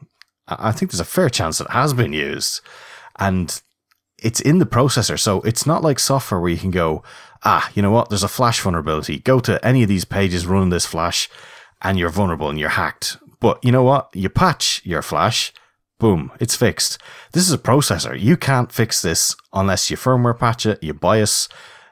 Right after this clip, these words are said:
update fix, you patch the software, you rebuild your compiler, you rebuild all your libraries. You've so many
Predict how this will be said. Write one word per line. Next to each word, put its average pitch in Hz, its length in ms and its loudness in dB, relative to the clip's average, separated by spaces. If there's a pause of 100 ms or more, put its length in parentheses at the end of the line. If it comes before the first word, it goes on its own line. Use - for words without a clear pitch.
(160)
update 98 340 0
fix, - 580 -2
you 82 280 -6 (140)
patch - 320 -2
the - 80 -6
software, 101 600 0
you 80 240 -6
rebuild 95 640 0
your 78 300 -2 (640)
compiler, 107 800 2
you 82 200 -2
rebuild 90 680 -2
all 90 260 0
your 76 140 -2
libraries. 107 680 2
You've 107 220 -2
so 151 220 2
many 165 280 4